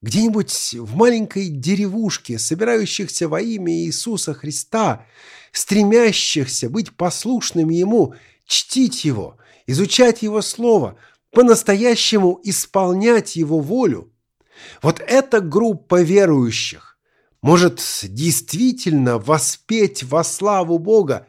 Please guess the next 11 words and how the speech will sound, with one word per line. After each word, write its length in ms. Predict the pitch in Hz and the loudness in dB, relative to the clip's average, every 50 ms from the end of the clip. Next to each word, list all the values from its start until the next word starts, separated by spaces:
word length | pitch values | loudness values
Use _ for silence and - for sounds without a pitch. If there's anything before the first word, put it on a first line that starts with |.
| _ _ _ _ _ _ _ _ _ | _ _ _ _ _ _ _ _ _
«Иисус, 720 | - 151 175 180 - - - - 247 247 226 180 - - - | -4 -2 0 0 0 -2 -2 -2 -2 -2 -2 -4 -4 -6 -8
я 240 | 127 113 156 190 | -6 -2 0 0
люблю 420 | 202 202 208 185 185 196 208 208 185 | 0 0 -2 -2 -4 -4 -4 -4 -4
Тебя, 460 | - - 147 113 - 92 - - _ _ _ _ _ _ _ _ _ _ | -4 -6 -6 -6 -6 -10 -14 -18 _ _ _ _ _ _ _ _ _ _
я 240 | - 117 175 185 185 | -4 0 2 2 4
знаю, 600 | 135 147 170 196 208 220 220 208 180 147 135 135 | 2 0 -2 -2 -2 -2 0 0 0 0 -2 -4
Ты 220 | 135 131 165 165 | -4 -2 0 0
мой, 480 | 165 180 208 214 190 147 117 104 - _ _ _ _ _ _ _ _ _ _ - - - | 0 0 0 2 0 0 -2 -4 -10 _ _ _ _ _ _ _ _ _ _ -20 -20 -12
я 280 | - 135 131 185 208 202 | -8 0 4 6 6 6
грех 500 | 160 139 135 190 220 240 233 214 - - | 4 2 -2 0 2 2 2 0 0 -2
оставляю 920 | 196 - - - - 196 180 175 185 196 185 180 156 131 110 - - - | -4 -4 -4 -2 -2 -2 -2 0 0 0 2 2 2 0 -2 -6 -10 -18